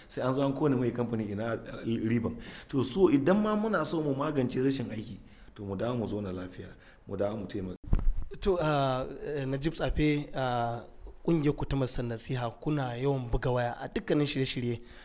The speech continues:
Speaker 2: ah, musamman ma dai akan yadda abubuwa suke na zamantakewa da sauransu. Menene kuke yi ne wajen ganin an cimma nasarar samun fahimtar juna tsakanin al'umma masu mabambantan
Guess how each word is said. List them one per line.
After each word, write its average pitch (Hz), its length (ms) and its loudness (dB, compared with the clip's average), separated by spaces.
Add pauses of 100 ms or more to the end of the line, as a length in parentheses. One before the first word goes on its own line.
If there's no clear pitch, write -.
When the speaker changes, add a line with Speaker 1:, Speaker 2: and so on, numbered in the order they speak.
(140)
Speaker 2:
ah, 117 440 -4
musamman 127 400 -2
ma 123 120 -2
dai 127 120 -2
akan 123 340 -4
yadda 123 260 -2
abubuwa 127 420 -2
suke - 220 -8
na 123 260 -2 (300)
zamantakewa 117 680 -4
da 110 60 -6
sauransu. 120 380 -4 (380)
Menene 165 320 6
kuke - 280 -2
yi 139 100 2
ne 127 80 -4
wajen 127 280 -2
ganin 127 220 -4
an 131 140 -8
cimma 135 280 -4
nasarar 117 420 -4 (240)
samun 143 400 2
fahimtar 123 440 2
juna 123 280 -4
tsakanin 127 400 -2
al'umma 127 420 -2
masu 110 280 -6
mabambantan 120 580 -4